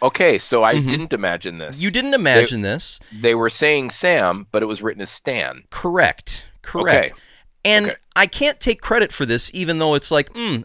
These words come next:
Speaker 2: I should have thought of that." But my lovely wife, who didn't watch this with me, just, you know, I told her, I, I basically gave her the synopsis before I, I, we, we went to tape here. And she said, "Oh, well, it was probably supposed to be Stan, like Stan Lee."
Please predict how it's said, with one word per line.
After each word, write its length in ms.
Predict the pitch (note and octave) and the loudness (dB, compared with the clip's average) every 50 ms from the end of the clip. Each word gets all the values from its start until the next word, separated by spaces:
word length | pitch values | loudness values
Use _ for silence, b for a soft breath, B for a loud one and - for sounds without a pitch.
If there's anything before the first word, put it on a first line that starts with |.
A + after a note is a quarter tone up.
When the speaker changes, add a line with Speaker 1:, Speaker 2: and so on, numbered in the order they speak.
| - _ | -8 _
Speaker 2:
I 120 | - D3+ | -2 -2
should 200 | D3+ - - E3 C3+ | 0 0 -2 -2 -2
have 100 | A2+ - | -4 -2
thought 260 | - F3+ G3 G3 D3 | -2 0 0 0 0
of 80 | G#2+ F#2 | 0 -2
that." 260 | F#2 F2+ F2+ - - b b b b b b b | -2 -4 -4 -4 -8 b b b b b b b
But 160 | b D#3 D#3 - | b 0 0 0
my 200 | C#3+ D#3 D3 C#3+ | 0 0 0 2
lovely 400 | D3+ F3 G3+ G3+ F3+ F3+ E3 D3 | 2 0 -2 -2 -2 -2 -4 -4
wife, 600 | C3 D#3 F#3 F#3 A#2 G#2 A2 - - - - - - | -2 -2 0 0 0 0 -2 -4 -8 -14 -20 -20 -12
who 160 | - D3 D3 | -8 -6 -4
didn't 220 | C3+ F3+ F#3 D#3 G#2+ | -4 -2 -2 -2 -2
watch 320 | G#2+ G#2 G2 F#2+ - - | -2 -2 -2 -2 -4 -8
this 200 | - F#2+ - - | -10 -10 -8 -8
with 200 | G2+ F#2+ - - | -8 -8 -8 -6
me, 280 | G2 F#2+ F#2+ F#2 F2+ F#2 - | -6 -6 -6 -6 -8 -10 -12
just, 260 | - G2 - - - _ _ _ - - | -10 -8 -8 -10 -10 _ _ _ -20 -18
you 160 | - A2+ A#2 | -12 -8 -6
know, 80 | G2 F#2+ | -4 -4
I 60 | F#2 | -4
told 280 | - - - G#2+ G#2 G#2 | -4 -4 -2 -2 -2 -2
her, 180 | G2 F#2 E2+ - - | -2 -4 -4 -4 -2
I, 120 | A#2+ A2 G2 - A#2 | -4 -4 -2 -2 -2
I 80 | C3+ | 0
basically 400 | A#2 C3+ C3 - - B2 A#2 G#2+ | 2 0 0 0 -2 -4 -6 -4
gave 180 | F#2+ A2 G#2+ G2 | -2 -2 -2 -2
her 60 | G2+ | -4
the 100 | F2+ E2+ | -6 -8
synopsis 640 | - - A#2 G#2+ A#2+ C3+ C3 - - F#2 F2+ - | -8 -8 -6 -6 -6 -6 -6 -6 -6 -6 -6 -8
before 460 | - - - - G#2 G2 F#2+ F#2+ F#2 - - | -8 -10 -10 -10 -8 -6 -6 -6 -8 -10 -12
I, 220 | - G#2 F#2+ F2+ - | -12 -10 -10 -10 -10
I, 160 | - F2+ F2+ F2+ _ _ - | -10 -10 -10 -12 _ _ -14
we, 160 | F#2 F2 - - | -12 -12 -12 -12
we 140 | F2+ F2 F#2 | -10 -8 -8
went 280 | F#2+ F#2 F#2+ F#2 - | -6 -6 -8 -8 -10
to 60 | - | -12
tape 280 | - - - B2 - - | -12 -10 -10 -10 -8 -10
here. 160 | D#2+ D#2 - - b b b b b b b b b b b b | -12 -12 -14 -16 b b b b b b b b b b b b
And 160 | - - E3 D#3 | -4 -2 0 0
she 180 | - F3 F3 | 0 0 0
said, 280 | D3 - - E3 D3 - - | 0 2 4 4 4 2 2
"Oh, 320 | - A3+ A3 D#3+ A2 G2 G#2 | 0 2 4 4 2 2 0
well, 240 | - C3 D3 D3 D3 | -2 2 2 2 2
it 120 | B2+ D#3 | 2 0
was 180 | D#3+ D#3 D3 - | -2 -4 -4 -6
probably 520 | - - - A3 A3 G#3+ G#3 E3 C#3+ C#3+ | -4 -4 0 0 2 2 2 0 0 -2
supposed 440 | B2+ - - - - F#3+ G3 - - | -2 -2 -4 -4 -2 -4 -2 -2 -2
to 80 | - C#3 | -4 -4
be 120 | B2 A#2 | -4 -4
Stan, 600 | A2 - - - - - F3+ F#3 F3 C#3 A#2+ A#2 A#2 | -4 -2 -4 -2 0 2 2 2 4 2 2 2 2
like 220 | A2+ A2 G#2+ - | 0 0 0 -2
Stan 480 | - - - D3+ C3+ A#2 A2 G#2+ G#2+ B2+ | -2 -2 0 2 2 2 2 0 0 0
Lee." 400 | E3+ F3 A#2 F2+ F2 F#2+ G#2 | 0 -2 -2 -4 -6 -8 -10